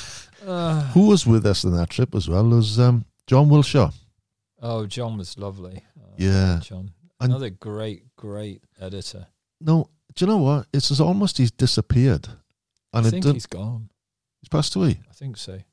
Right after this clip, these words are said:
Speaker 2: Never.
Speaker 1: Yeah, I think so.
Speaker 2: All right, 'cause, uh, I was talking to Peter Cockle about him the other day, and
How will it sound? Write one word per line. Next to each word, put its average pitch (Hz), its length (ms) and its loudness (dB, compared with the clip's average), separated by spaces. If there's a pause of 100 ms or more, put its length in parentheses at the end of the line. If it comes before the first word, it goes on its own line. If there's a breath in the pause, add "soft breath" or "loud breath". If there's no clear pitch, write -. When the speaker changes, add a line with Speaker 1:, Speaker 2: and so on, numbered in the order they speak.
(600)
Speaker 2:
Never. 107 560 -2 (360)
Speaker 1:
Yeah, 113 160 -20
I 107 40 -20
think 127 180 -20
so. - 140 -20 (840)
Speaker 2:
All 123 460 0
right, 131 260 -4
'cause, 113 320 -4
uh, 113 160 2
I - 40 -2
was 120 100 0
talking - 160 -6
to - 60 -12
Peter 107 180 -4
Cockle 123 420 -4
about 85 220 -4
him 85 100 -4
the 85 60 -4
other 87 120 -4
day, 107 280 0
and 85 200 -2